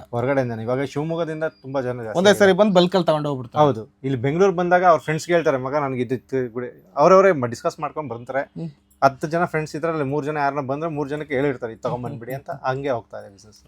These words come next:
Speaker 2: ಓಕೆ. ನೋಡಿ, ಕೆಲವೊಂದು ಪ್ರಾಡಕ್ಟ್‌ನ ಹಾಗೆ ತೋರಿಸ್ತಾ ಹೋಗ್ತೀವಿ. ನೀವು ಡೈರೆಕ್ಟಾಗಿ ಬಂದ್ರೆ ಗೊತ್ತಾಗುತ್ತೆ ಯಾವ ಬ್ರ್ಯಾಂಡು ಏನು ಅಂತ ಹೇಳ್ಬಿಟ್ಟು. So, ಈ ವಿಡಿಯೋದಲ್ಲಿ ಮೇಲ್ಮೇಲೆ ತೋರಿಸಿರ್ತೀವಿ.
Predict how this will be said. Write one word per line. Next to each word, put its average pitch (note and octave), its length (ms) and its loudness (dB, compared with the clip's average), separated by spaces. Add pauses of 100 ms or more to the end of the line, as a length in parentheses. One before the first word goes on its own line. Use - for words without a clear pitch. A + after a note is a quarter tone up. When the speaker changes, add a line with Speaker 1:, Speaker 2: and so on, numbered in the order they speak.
Speaker 2:
ಓಕೆ. - 540 -20
ನೋಡಿ, G#3+ 160 6 (180)
ಕೆಲವೊಂದು G3 440 4
ಪ್ರಾಡಕ್ಟ್‌ನ F#3 480 4
ಹಾಗೆ E3 340 2
ತೋರಿಸ್ತಾ E3+ 460 2
ಹೋಗ್ತೀವಿ. D#3 440 0 (240)
ನೀವು F3+ 120 6
ಡೈರೆಕ್ಟಾಗಿ G#3 500 6
ಬಂದ್ರೆ G#3 200 2
ಗೊತ್ತಾಗುತ್ತೆ E3 580 2
ಯಾವ C#3+ 160 4
ಬ್ರ್ಯಾಂಡು D3+ 360 0
ಏನು C#3 300 -2
ಅಂತ C3 180 -6
ಹೇಳ್ಬಿಟ್ಟು. A#2+ 400 -6 (260)
So, A3+ 120 2
ಈ A3+ 200 4
ವಿಡಿಯೋದಲ್ಲಿ G#3+ 520 4
ಮೇಲ್ಮೇಲೆ G#3 460 4
ತೋರಿಸಿರ್ತೀವಿ. F3+ 720 -2